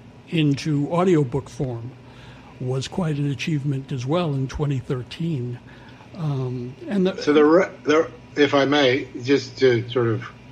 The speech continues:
Speaker 2: uh, get us going. So Society's Child is the record. Uh, it was on the Verve label. It was released in sixty-six, but it made it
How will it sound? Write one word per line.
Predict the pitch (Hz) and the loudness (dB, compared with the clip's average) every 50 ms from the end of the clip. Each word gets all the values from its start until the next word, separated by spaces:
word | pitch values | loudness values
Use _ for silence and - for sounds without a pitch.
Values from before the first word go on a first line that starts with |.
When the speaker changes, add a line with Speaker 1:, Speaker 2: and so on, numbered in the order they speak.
| - - | -6 -4
Speaker 2:
uh, | 143 135 - 117 110 107 104 101 101 98 - - - - - - - - - - - - - - | -4 -4 -2 -4 -4 -4 -4 -6 -8 -10 -14 -20 -20 -20 -20 -20 -20 -20 -20 -20 -20 -20 -18 -4
get | - 127 123 117 | 0 2 2 2
us | 117 117 | 2 0
going. | - - 123 135 135 123 113 117 - - - - - - - - - - - - | 0 0 2 2 2 2 0 -2 -6 -12 -18 -20 -20 -20 -20 -20 -20 -20 -20 -10
So | - - 160 147 | 2 4 4 6
Society's | 143 170 160 156 - 175 165 165 165 151 147 135 - | 6 6 4 4 6 6 6 6 6 6 4 4 2
Child | - - 135 120 113 104 110 117 - - - - - | 2 2 4 4 2 0 -2 -4 -8 -12 -20 -10 -4
is | 131 123 110 - - - | -2 -2 -2 -2 -6 -6
the | - 120 113 | -2 0 2
record. | 120 120 120 117 - 127 127 123 - - - - - - - - - - - - - | 2 2 2 0 0 0 0 -2 -4 -10 -20 -20 -20 -20 -20 -20 -20 -20 -12 -6 -4
Uh, | 120 120 123 127 123 - - - | -2 0 -2 -2 -4 -8 -8 -6
it | 120 | -4
was | 117 113 113 | -2 0 0
on | 123 120 120 120 | 0 0 2 2
the | 113 | 0
Verve | 113 120 120 123 123 120 110 110 120 | 2 2 4 4 4 4 2 2 0
label. | 123 120 120 117 110 113 113 110 107 107 104 110 | 0 0 0 0 0 0 0 0 0 -2 -4 -6
It | 110 110 113 117 | -6 -8 -8 -8
was | 113 107 101 - | -8 -8 -2 0
released | 120 120 143 175 185 180 180 - | 2 4 4 4 4 4 2 0
in | 139 127 | -2 -4
sixty-six, | 117 - 147 135 - - - 131 120 117 - - - 151 143 - - - - - | 0 2 2 0 0 -2 -4 -4 -2 -2 -2 2 2 2 2 2 -2 -4 -6 -2
but | - 139 127 123 | 0 2 2 2
it | 123 | 2
made | 131 139 139 135 | 4 4 6 6
it | 131 127 - - | 4 2 0 -4